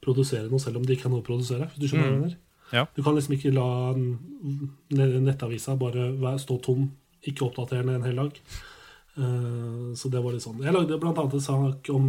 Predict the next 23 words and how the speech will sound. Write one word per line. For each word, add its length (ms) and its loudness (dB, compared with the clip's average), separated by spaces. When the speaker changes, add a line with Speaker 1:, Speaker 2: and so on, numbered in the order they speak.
Speaker 1:
brunsnegler. 580 2
Speaker 2:
Ja. 200 2
Speaker 1:
Og 80 4
den 140 6
var 120 4
veldig 440 2
ålreit 140 0
å 380 4
lage. 280 2
Snakket 260 -4
jeg 60 -4
med 500 2
to 120 2
damer. 360 0
Veldig 360 0
hyggelig 200 0
å 40 -6
prate 180 -6
med. 120 0
Veldig 420 -4
ålreit, 380 -4
eh, 680 -4
folk. 340 -8